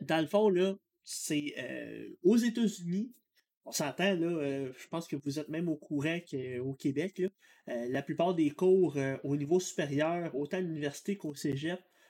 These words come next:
vont être donnés en ligne. Euh, il y a des petits cas d'exception, là, pour des laboratoires, des trucs comme ça, mais bon,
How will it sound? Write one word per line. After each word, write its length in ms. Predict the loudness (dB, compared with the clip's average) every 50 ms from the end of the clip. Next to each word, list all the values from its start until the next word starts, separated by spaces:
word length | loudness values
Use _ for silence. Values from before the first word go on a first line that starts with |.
| _ -10
vont 320 | -2 2 4 4 4 4 2 0
être 360 | 2 2 2 0 0 -2 -2 -2
donnés 440 | -2 -2 -4 -2 0 -2 -2 -2 -2
en 180 | -4 -4 -2 -2
ligne. 440 | -4 -2 -2 -2 -2 -2 -4 -6 -8 _ _ _ _ _ -12
Euh, 320 | -12 -10 -10 -10 -10 -12 -12 -12 -6
il 100 | 0 2
y 60 | 4
a 40 | 4
des 140 | 4 2 -2
petits 220 | -4 -6 -8 -2
cas 120 | 2 2 2
d'exception, 600 | 2 0 -2 -2 -6 -6 -2 -2 0 2 4 4
là, 160 | 4 4 2
pour 180 | 0 -2 -8 -4
des 120 | -4 -2
laboratoires, 580 | -2 -2 -2 -2 -4 -6 -6 -8 -6 -6 -6 -6
des 120 | -6 -8
trucs 180 | -10 -10 -14 -12
comme 160 | -12 -12 -8
ça, 140 | -6 -6 -6
mais 280 | -4 -2 -2 0 -2 -2
bon, 140 | -4 -8